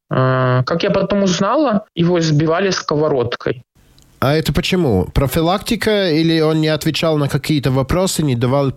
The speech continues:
Speaker 2: пароли для телефона или
Speaker 1: Ничего ему не спрашивали, все пароли мы дали. У нас стояли люди с автоматами. Как мы могли не дать пароли? Профилактика?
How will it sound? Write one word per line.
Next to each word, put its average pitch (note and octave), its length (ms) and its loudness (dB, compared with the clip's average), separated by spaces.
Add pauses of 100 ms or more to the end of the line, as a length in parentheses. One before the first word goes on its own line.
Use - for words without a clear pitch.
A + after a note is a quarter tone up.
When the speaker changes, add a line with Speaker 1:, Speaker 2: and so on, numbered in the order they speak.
(140)
Speaker 2:
пароли C3+ 460 2
для A#2 220 0
телефона C#3+ 720 0
или B2+ 360 0 (140)
Speaker 1:
Ничего F3+ 460 0
ему C#4 180 0
не B3 160 0
спрашивали, F3+ 680 -2
все A#3 260 -2
пароли G3 400 2
мы E3+ 140 2
дали. C3 640 -2 (480)
У D3+ 60 0
нас G#3 160 0
стояли G#3 380 -2
люди G3+ 260 2
с F#3 140 -4
автоматами. C#3+ 800 -2 (500)
Как F3+ 320 -4
мы B2+ 120 2
могли B2+ 360 0
не G#3 140 0
дать - 400 -2
пароли? G2 540 0 (1000)
Профилактика? E3 1080 -2